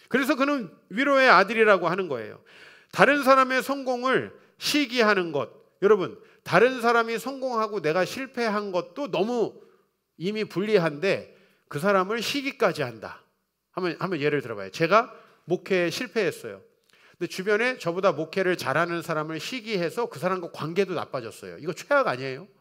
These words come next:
제가 목회를 실패했으면 목회를 저보다 잘하고 성공한 사람들과 관계라도 좋아서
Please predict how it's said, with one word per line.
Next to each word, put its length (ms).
제가 220
목회를 360
실패했으면 880
목회를 480
저보다 340
잘하고 480
성공한 460
사람들과 460
관계라도 680
좋아서 580